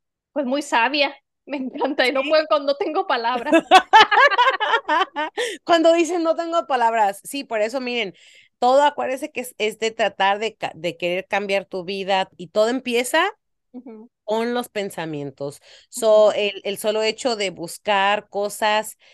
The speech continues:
Speaker 2: que tengan que ver con lo que quieres aprender, cómo quieres vivir,
Speaker 1: Ujú.
Speaker 2: y yo por eso empecé a leer libros de lo que me interesan. Para mí,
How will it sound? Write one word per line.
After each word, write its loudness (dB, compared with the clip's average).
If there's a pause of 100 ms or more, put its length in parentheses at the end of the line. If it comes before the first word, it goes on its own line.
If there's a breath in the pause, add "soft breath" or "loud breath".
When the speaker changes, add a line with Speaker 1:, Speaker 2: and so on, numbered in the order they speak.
(140 soft breath)
Speaker 2:
que -10
tengan -4
que -2
ver 0 (200)
con -2
lo -4
que -14
quieres -4
aprender, -4
cómo -8
quieres -6
vivir, -6 (180)
Speaker 1:
Ujú. -16
Speaker 2:
y -12
yo -2
por -2
eso -4
empecé -4
a -6
leer -6
libros -2
de -6
lo -8
que -10
me -6
interesan. -4
Para -6
mí, -8